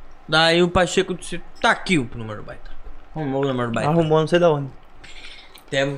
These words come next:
Speaker 1: tem, tem que descobrir depois de onde ele arrumou. Mandei uma mens-, pensei, não lamento, daí ele mandou uma mensagem pro Baitaca primeiro, né? Boa noite, Baitaca, não sei o que, não sei o que. Tá, eu disse, vou ligar pro cê louco.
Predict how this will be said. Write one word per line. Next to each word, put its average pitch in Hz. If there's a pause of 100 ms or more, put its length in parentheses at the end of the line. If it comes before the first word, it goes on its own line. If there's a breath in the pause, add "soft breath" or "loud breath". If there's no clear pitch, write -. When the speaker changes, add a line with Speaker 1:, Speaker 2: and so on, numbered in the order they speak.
Speaker 1:
tem, 147
tem 151
que 160
descobrir 160
depois 147
de 131
onde 135
ele 147
arrumou. 151 (1300)
Mandei 285
uma 294
mens-, 277 (200)
pensei, 208 (560)
não 208
lamento, 214
daí 185
ele 247
mandou 185
uma 175
mensagem 160
pro -
Baitaca 139
primeiro, 135
né? 156 (1200 loud breath)
Boa 285
noite, 247
Baitaca, 202
não 185
sei 185
o 175
que, 185
não 180
sei 185
o 180
que. - (680)
Tá, 160
eu 170
disse, 165 (160)
vou 220
ligar 277
pro 269
cê 233
louco. 202